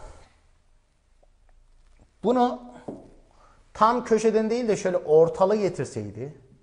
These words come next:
şu siyah üçgenin alanını sorsaydı, korkmayın arkadaşlar, yine aynı mantık. Taban ne farkındaysanız? On iki. Yükseklik ne arkadaşlar? Yükseklik. Bakın yükseklik.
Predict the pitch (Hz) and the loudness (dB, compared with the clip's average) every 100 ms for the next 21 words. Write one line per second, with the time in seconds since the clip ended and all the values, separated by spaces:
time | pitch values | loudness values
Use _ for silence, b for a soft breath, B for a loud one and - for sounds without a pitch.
0 | _ _ _ _ _ _ _ _ _ _ | _ _ _ _ _ _ _ _ _ _
1 | _ _ _ _ _ _ _ _ _ _ | _ _ _ _ _ _ _ _ _ _
2 | _ - - - - 226 214 - 170 156 | _ -20 -16 -12 0 0 0 -4 2 4
3 | 135 - 127 120 120 117 110 120 110 107 | 4 -2 -4 -2 -2 -2 -4 -4 -4 -6
4 | 110 110 156 220 - - - - - - | -8 -6 -6 -6 -14 -20 -20 -20 -20 -20
5 | - _ - 220 285 269 208 185 170 165 | -20 _ 4 6 6 4 0 0 0 -2
6 | 123 139 220 254 233 190 156 139 - - | -4 -4 0 2 2 0 -4 -6 -12 6
7 | 214 247 240 247 269 - 190 170 165 156 | 8 10 8 0 -6 -2 2 2 2 -2
8 | 143 143 160 262 - - - _ 269 254 | -2 -2 -4 -6 -10 -20 -20 _ -2 -2
9 | - - - - - - _ _ _ - | -6 -14 -20 -20 -20 -20 _ _ _ -10
10 | - - - - - _ _ 147 202 - | -8 -14 -20 -20 -20 _ _ -2 -2 2
11 | 247 247 269 254 226 190 170 165 160 147 | 0 2 -4 2 4 6 2 0 -2 -2
12 | - 151 - 180 - 165 202 196 180 - | -4 -8 -8 -12 2 2 2 -2 -4 -4
13 | 156 170 233 - | -6 -6 -8 -8